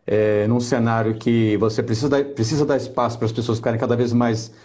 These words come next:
tranquilas e pra, pra que, para que a sua criatividade floresça,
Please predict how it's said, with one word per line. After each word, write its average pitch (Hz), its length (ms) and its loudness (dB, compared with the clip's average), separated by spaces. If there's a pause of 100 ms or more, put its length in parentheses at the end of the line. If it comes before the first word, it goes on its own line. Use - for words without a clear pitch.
(120)
tranquilas 131 760 0
e 127 80 0
pra, 120 340 0
pra 113 160 -2
que, 113 240 -2
para 113 320 -2
que 117 140 0
a 107 80 0
sua 113 180 -4
criatividade 107 680 0
floresça, 107 680 0